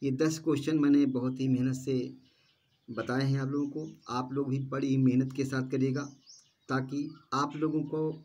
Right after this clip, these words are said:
आप लोगों को प्रत्येक क्वेश्चन बेटा आसानी से आ जाएगा, ठीक है? ध्यान रखना। और अगर ये वीडियो पसंद आया हो तो इसको लाइक करना, सब्सक्राइब करना और बेल आइकन दबाना बेटा मत भूलना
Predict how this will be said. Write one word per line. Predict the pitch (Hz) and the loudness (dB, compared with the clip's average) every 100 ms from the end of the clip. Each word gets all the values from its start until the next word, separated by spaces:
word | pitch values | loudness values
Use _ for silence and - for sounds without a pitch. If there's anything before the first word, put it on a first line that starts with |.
| - | -10
आप | 123 131 | -8 -4
लोगों | 147 147 | -4 -4
को | 139 160 | -6 -8
प्रत्येक | - 131 151 143 | -8 -6 -4 -4
क्वेश्चन | 147 135 151 | -4 -4 -4
बेटा | 131 - 123 | -6 -8 -6
आसानी | 131 123 135 | -4 -2 -2
से | 131 | -2
आ | 107 | -4
जाएगा, | 101 101 104 - | -6 -8 -12 -10
ठीक | 151 165 | -6 -2
है? | 247 - - - - | -2 -2 -10 -20 -12
ध्यान | 123 127 143 | 0 2 2
रखना। | 139 196 262 - - _ - | 0 -4 -6 -10 -20 _ -4
और | 123 127 127 151 | -2 -2 -2 -6
अगर | 160 185 | 0 2
ये | 175 | 2
वीडियो | 165 165 165 160 - - - | 2 6 6 6 0 -10 -12
पसंद | 127 143 143 | -6 4 6
आया | 139 131 | 6 4
हो | 135 143 - - - - _ - - | 2 0 -4 -18 -20 -20 _ -20 -8
तो | 156 | 0
इसको | 131 - 123 | 0 0 -2
लाइक | 107 123 135 | 0 -2 0
करना, | 139 139 135 135 131 - _ - | 2 2 0 -2 -6 -16 _ -8
सब्सक्राइब | - 151 - - - 117 135 | -2 -2 -4 -14 -6 -2 -2
करना | 135 143 139 131 131 - | 2 4 4 2 -2 -6
और | 160 165 | -6 -4
बेल | 131 180 - 127 | 0 0 0 -2
आइकन | 127 127 135 131 131 | -2 0 0 0 -4
दबाना | 117 120 117 120 | -8 -6 -4 -4
बेटा | 120 113 107 | -6 -6 -6
मत | 104 151 | -4 -6
भूलना | 147 139 131 | -6 -2 0